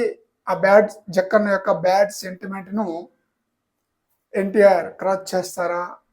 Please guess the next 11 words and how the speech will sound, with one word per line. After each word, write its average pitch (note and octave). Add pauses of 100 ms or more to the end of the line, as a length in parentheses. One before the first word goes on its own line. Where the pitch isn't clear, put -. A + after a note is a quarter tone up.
(200)
లేదా E3+ (140)
అనేది. F3 (400)
దేవరా F#3+
మూవీ F#3 (200)
రెండు F#3 (120)
పార్ట్లుగా F#3
రిలీజ్ G3+ (100)
కాబోతుంటే G3+
మొదటి A3+
పార్ట్ F#3+
వచ్చేసి F3+